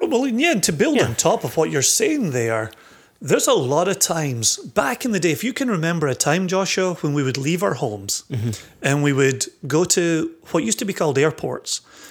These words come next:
Speaker 1: and we would
Speaker 2: Airports.
Speaker 1: board, yeah, we would board aircraft.
Speaker 2: Okay.
Speaker 1: And we would fly in the sky like we were gods. And
Speaker 2: Like
Speaker 1: we would
Speaker 2: fly,
Speaker 1: land
Speaker 2: yeah.
Speaker 1: in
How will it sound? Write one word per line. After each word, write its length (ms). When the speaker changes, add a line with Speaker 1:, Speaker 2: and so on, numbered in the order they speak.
Speaker 1:
and 240
we 100
would 140
Speaker 2:
Airports. 220
Speaker 1:
board, 480
yeah, 260
we 140
would 160
board 400
aircraft. 840
Speaker 2:
Okay. 180
Speaker 1:
And 180
we 140
would 180
fly 800
in 140
the 100
sky 600
like 260
we 100
were 280
gods. 1000
And 160
Speaker 2:
Like 100
Speaker 1:
we 40
would 120
Speaker 2:
fly, 100
Speaker 1:
land 720
Speaker 2:
yeah. 100
Speaker 1:
in 280